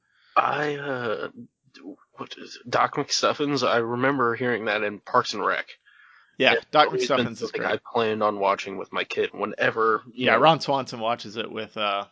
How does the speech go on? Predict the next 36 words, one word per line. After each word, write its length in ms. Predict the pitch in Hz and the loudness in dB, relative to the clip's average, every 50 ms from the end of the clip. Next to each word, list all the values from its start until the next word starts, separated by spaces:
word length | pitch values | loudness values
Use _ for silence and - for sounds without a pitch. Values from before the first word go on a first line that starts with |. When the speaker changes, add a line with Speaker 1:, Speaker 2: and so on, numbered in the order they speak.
| _ _ _ _ _ _ _ _ _ _ _ | _ _ _ _ _ _ _ _ _ _ _
Speaker 2:
the 380 | - 123 110 107 101 101 101 - _ _ _ _ _ _ _ _ | -8 -4 -4 -4 -4 -4 -8 -12 _ _ _ _ _ _ _ _
Speaker 1:
Diane's 420 | - 117 110 110 110 110 110 107 - | 0 2 2 2 0 0 -2 -2 0
Speaker 2:
Xena's, 420 | 131 127 123 113 110 101 - - | 0 0 2 0 -2 -2 -6 -10
Speaker 1:
kid. 100 | - 127 | -6 -4
Speaker 2:
yeah, 120 | 120 110 104 | -4 -4 -4
Xena's 580 | 98 107 113 110 110 104 104 104 - - - - _ | -4 -6 -8 -8 -8 -8 -10 -10 -12 -14 -16 -18 _
daughters. 460 | - - - - - - - - - _ - _ | -6 -6 -4 -4 -6 -8 -10 -14 -14 _ -12 _
Speaker 1:
Or 260 | - 117 107 101 104 | 2 2 2 2 2
what, 220 | 107 110 104 95 - - - | 0 -2 -2 -4 -8 -6 -6
Lucretia 500 | 127 - - - 135 127 120 - - 147 98 | -4 -2 2 2 4 4 6 4 4 4 2
Speaker 2:
Yeah. 60 | 92 101 - - | 0 -2 -4 0
Speaker 1:
from, 220 | - 117 110 104 101 | 0 0 2 2 0
uh, 140 | 98 98 | 0 0
Spartacus. 720 | 98 - - - 117 110 107 98 - - 101 98 - - - - _ _ _ _ _ _ _ _ _ _ _ _ _ _ _ _ _ _ | 0 -2 0 4 4 4 4 4 0 -6 -6 -6 -6 -8 -10 -14 _ _ _ _ _ _ _ _ _ _ _ _ _ _ _ _ _ _
Speaker 2:
Yeah. 160 | - 117 101 - - _ _ _ _ _ _ _ _ _ _ _ _ | -10 -10 -10 -10 -12 _ _ _ _ _ _ _ _ _ _ _ _
She's 260 | - - - 127 113 | -12 -10 -8 -4 -2
always 240 | 131 120 117 110 104 | 0 0 0 -2 -6
Xena 180 | 113 110 101 101 | -8 -10 -10 -8
Warrior 240 | 101 101 101 101 98 | -8 -8 -8 -8 -12
Princess 380 | - - - - - 117 - | -14 -18 -18 -18 -18 -18 -18
to 100 | - - | -18 -18
me. 140 | 113 107 101 _ _ _ _ _ _ _ _ _ _ _ _ _ _ _ _ _ _ _ _ | -18 -20 -20 _ _ _ _ _ _ _ _ _ _ _ _ _ _ _ _ _ _ _ _
Speaker 1:
Yep. 220 | 101 107 107 - _ _ _ _ _ _ _ _ _ _ _ _ _ _ _ _ _ - - - - - - _ | -4 -4 -4 -4 _ _ _ _ _ _ _ _ _ _ _ _ _ _ _ _ _ -20 -20 -20 -20 -20 -20 _
Speaker 2:
Uh, 180 | - 123 120 113 | 0 2 2 2
so 140 | 117 - 202 | 2 0 0
yeah, 140 | 370 277 254 | 0 0 -2
there's, 320 | 233 359 392 392 381 - _ - | 0 0 -2 -2 -2 -6 _ -2
there's 240 | 415 415 359 - - _ _ _ _ | -2 -2 -2 -4 -8 _ _ _ _
some 400 | - - - - 208 190 165 151 | -4 -2 0 2 2 2 0 0
good 200 | 131 139 135 - | -2 -4 -4 -4
stuff 280 | - - 131 120 117 - | -6 -4 -4 -4 -2 -2
out 200 | 104 101 101 - | -6 -6 -4 -6
there 160 | 110 107 107 | -8 -8 -8
if 120 | 113 - | -10 -10
you've 120 | 120 113 107 | -12 -4 0
got 280 | 135 131 127 120 113 | 2 4 4 4 2